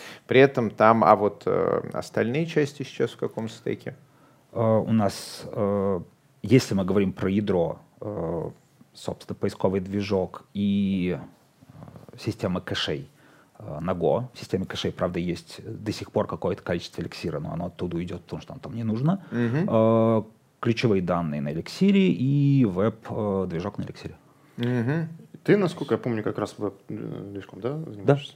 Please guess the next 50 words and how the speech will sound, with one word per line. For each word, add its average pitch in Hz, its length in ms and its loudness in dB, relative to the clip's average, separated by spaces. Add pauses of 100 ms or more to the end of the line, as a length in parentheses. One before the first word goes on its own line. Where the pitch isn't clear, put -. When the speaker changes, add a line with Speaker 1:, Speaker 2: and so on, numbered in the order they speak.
Speaker 3:
Да. - 140 -4
Speaker 2:
Нет, 107 220 8
я 123 120 6
занимаюсь, 135 240 6
да, 98 100 6
веб-движком 117 760 4
и 120 320 -2
ключевыми 110 380 0
Speaker 3:
А, - 20 4
Speaker 2:
данными. 90 300 0
Speaker 3:
вот 92 40 -6
этим. 101 160 -6
Speaker 2:
У 110 40 2
меня 101 220 2 (300)
две 98 300 -2 (460)
Speaker 3:
А, 107 140 4
у 98 40 4
вас, 117 180 8
Speaker 2:
команды. 90 300 0 (180)
Speaker 3:
э, 98 600 2
как - 140 -14
сказать, - 320 -12
кросс-, - 360 -6
кроссфункционально, 98 800 -10
грубо 101 220 -16
говоря, 95 240 -10
да? 101 180 -10
Ну, 101 260 -16 (140)
я 101 80 -8
имею 95 200 -6
в - 20 -8
виду. 95 160 -10 (520)
Speaker 2:
Ну, 156 120 8
у 139 40 6
меня 143 220 10
Speaker 3:
Ну, 156 60 10
Speaker 2:
просто 165 160 10
Speaker 3:
главное, 127 180 8
Speaker 2:
две, 120 160 6
Speaker 3:
что 120 100 6
Speaker 2:
две, 139 160 10
Speaker 3:
ты, - 80 2
Speaker 2:
две 139 220 10
Speaker 3:
ты 143 60 2
Speaker 2:
команды 143 300 10
Speaker 3:
держишь 160 220 12
Speaker 2:
разработчиков, 143 320 10
Speaker 3:
экспертизу 165 180 10
Speaker 2:
которые 131 160 10
Speaker 3:
Эликсир, 117 300 2